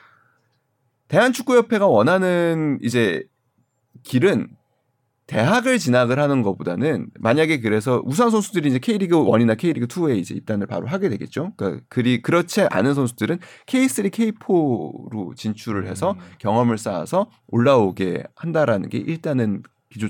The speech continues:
Speaker 1: 기본적인 방법입니다.
Speaker 2: 웬만하면 대학을 가는 것보다 바로 팀에 입단을 하게
Speaker 1: 그렇죠.
Speaker 2: 되는.
Speaker 1: 대학을
Speaker 2: 음.
Speaker 1: 가는 선수들은 물론 뭐 대학에 가서 기회를 얻으면서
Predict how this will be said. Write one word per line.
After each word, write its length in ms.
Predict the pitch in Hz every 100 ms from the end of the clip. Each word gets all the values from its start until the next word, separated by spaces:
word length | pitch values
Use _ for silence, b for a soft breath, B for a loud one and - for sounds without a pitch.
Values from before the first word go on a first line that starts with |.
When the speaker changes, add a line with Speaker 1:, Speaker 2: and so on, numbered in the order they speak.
| -
Speaker 1:
기본적인 720 | - 113 _ - 135 110 110 165
방법입니다. 960 | 123 104 90 87 - - - 95 - -
Speaker 2:
웬만하면 400 | 123 143 135 127
대학을 340 | 131 143 135
가는 180 | 117 127
것보다 240 | 123 123 110
바로 140 | 120
팀에 240 | 120 165 131
입단을 340 | 107 135 120
하게 120 | 120
Speaker 1:
그렇죠. 200 | 131 104
Speaker 2:
되는. 160 | 92 92
Speaker 1:
대학을 380 | 127 190 233 247
Speaker 2:
음. 40 |
Speaker 1:
가는 220 | 226 214
선수들은 480 | 202 208 190 196 190
물론 320 | 156 254 226
뭐 160 | 139 117
대학에 400 | 135 151 170 180
가서 460 | 139 110 147 135 101
기회를 340 | 127 151 160
얻으면서 800 | 120 107 143 131 123 131 113 -